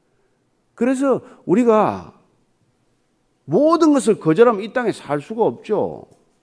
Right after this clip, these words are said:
요셉이 그냥 감방에 있어서, 감방에서 순교하면 되지. 그걸 또 왜 또 가서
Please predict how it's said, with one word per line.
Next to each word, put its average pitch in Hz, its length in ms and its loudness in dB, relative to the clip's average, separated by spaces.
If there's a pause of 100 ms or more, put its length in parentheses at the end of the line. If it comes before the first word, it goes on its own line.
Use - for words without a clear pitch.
(1300)
요셉이 254 460 2
그냥 233 260 -6
감방에 202 480 -4
있어서, 185 380 -8
감방에서 185 440 -6
순교하면 202 520 -4
되지. 139 200 -8
그걸 139 220 -10
또 131 140 -8
왜 139 240 -2
또 113 280 -8 (280)
가서 123 360 -8